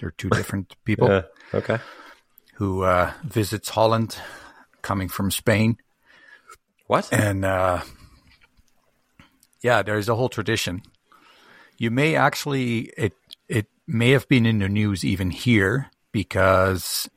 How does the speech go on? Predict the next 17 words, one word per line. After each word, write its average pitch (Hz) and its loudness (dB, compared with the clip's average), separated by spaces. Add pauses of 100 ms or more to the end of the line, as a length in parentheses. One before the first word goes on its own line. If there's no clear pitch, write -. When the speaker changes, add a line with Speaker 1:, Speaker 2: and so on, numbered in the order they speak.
(120)
Speaker 1:
um, 92 -2
there 92 -2
was 92 0
a, 90 -4 (420)
so 110 -2
Sinterklaas 107 0
is 101 -10
always 95 -4
accompanied 98 -4
by, 90 0 (440)
um, 87 -8 (340)
Black 98 0
Pete's, - -6 (1300)
which 107 0
traditionally, 110 2 (120)
if 107 -6
I 98 2